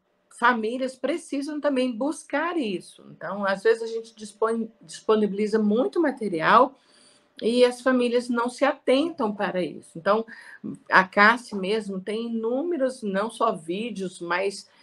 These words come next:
materiais, cursos, capacitações, treinamentos. Então, se envolva a família, se envolva papai, mamãe, vó, avós, pra que os seus fi-, a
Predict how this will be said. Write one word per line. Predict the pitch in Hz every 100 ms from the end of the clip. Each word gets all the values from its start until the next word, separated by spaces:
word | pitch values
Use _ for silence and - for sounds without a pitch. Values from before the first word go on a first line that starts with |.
| _ _
materiais, | 180 214 277 262 202 214 226 214 - _
cursos, | - 220 240 226 180 - - _
capacitações, | 202 202 202 - 196 196 - - 190 214 208
treinamentos. | 185 190 180 170 165 160 160 160 - - - -
Então, | 185 233
se | 240 359
envolva | 415 - 220 247 233
a |
família, | 202 175 175 214 233 214
se | 208 214
envolva | 202 190 208 202
papai, | 196 - 165 - 190 214 190
mamãe, | 165 160 185 214 214 175
vó, | 156 170 208 202
avós, | 180 - 170 190 214 220 - _ _ _ _ _ _
pra | 202 233 240
que | _ - 226
os | 226 -
seus | 247 254 269 -
fi-, | 196
a | 185